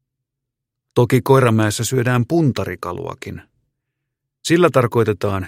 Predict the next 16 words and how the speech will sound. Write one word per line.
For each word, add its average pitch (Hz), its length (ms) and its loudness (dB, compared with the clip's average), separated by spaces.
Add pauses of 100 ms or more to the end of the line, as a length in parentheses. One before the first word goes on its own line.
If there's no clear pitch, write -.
juustoa, 127 760 0 (220)
voita, 113 500 2 (260)
lihaa 95 580 -2 (280)
ja 123 100 2
järvikalaa. 85 880 -2 (1000)
Mutta 113 240 2
enimmältään 127 600 2
sitä 139 200 0
syödään 131 400 0
pyhinä 110 580 -2
ja 104 120 -2
juhlapäivinä. 64 920 -6 (1300)
Sen 156 200 2
sijaan 147 280 2
kaljaa 139 460 0
ja 101 120 0